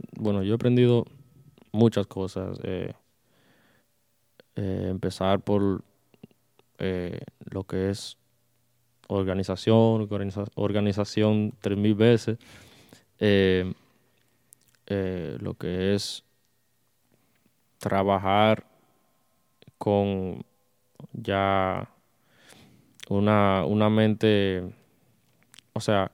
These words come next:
trabajar en unión y, y conllevarse con, eh, eh, estar, eh, en la misma página todo,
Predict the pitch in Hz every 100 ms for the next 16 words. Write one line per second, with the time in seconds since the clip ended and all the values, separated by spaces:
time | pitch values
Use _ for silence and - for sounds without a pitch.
0 | _ _ _ _ _ - 107 104 120 127
1 | 123 117 117 123 120 117 110 104 98 95
2 | 95 - _ _ _ _ _ _ _ _
3 | _ - - 107 104 101 101 110 - 107
4 | - 98 95 - _ _ _ _ _ _
5 | _ _ _ - 104 107 101 104 - 104
6 | 101 110 - 104 107 107 101 101 101 104
7 | 113 107 101 95 95 92 101 101 101